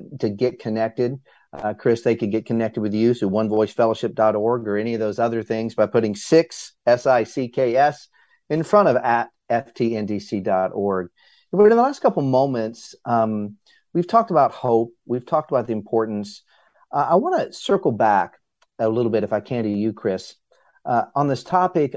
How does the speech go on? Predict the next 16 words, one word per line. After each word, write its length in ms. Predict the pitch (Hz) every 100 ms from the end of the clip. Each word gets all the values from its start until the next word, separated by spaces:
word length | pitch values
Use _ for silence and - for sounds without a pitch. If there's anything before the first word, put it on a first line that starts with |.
| 135
of 260 | 120 113
what 340 | 104 135 131 160
it 120 | 127
looks 280 | 127 127 -
like. 380 | 104 98 95 -
We 220 | 113 113
use 320 | 127 135 165 170
the 80 |
name 160 | 127 120
of 80 | 110
your 100 | 107
church, 260 | - 101 -
One 340 | 107 120 135
Voice 240 | 120 110
Fellowship, 480 | - 104 98 - 104 _ _ _ _ _ _
uh, 380 | - 104 98